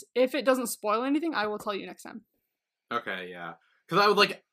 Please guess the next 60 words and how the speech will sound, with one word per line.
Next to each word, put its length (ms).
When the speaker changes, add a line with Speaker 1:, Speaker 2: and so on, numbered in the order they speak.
Speaker 2:
at 140
first 160
I 20
thought 180
maybe 140
it's, 100
like, 120
a 100
surfing, 880
like, 240
a 60
phrase 380
or 60
something 300
where 100
it's 100
like, 140
"Oh, 220
you 120
say 200
it 20
in, 60
like, 140
surfing 440
'cause 100
it's 80
Speaker 1:
No. 60
Speaker 2:
like 120
you 60
need 140
eight 260
senses 300
to 60
surf 240
or 40
something," 460
like, 340
Speaker 1:
I'm 100
pretty 220
Speaker 2:
like 60
that, 60
Speaker 1:
sure 80
it's 80
Speaker 2:
I 60
don't 120
Speaker 1:
not. 60
Speaker 2:
know. 140
Speaker 1:
It's 160
something 300
like, 180
it's 200
something 280
pretty 240
deep. 420
Speaker 2:
Okay. 300
Then 180
I 100
have 80
no 100
idea. 240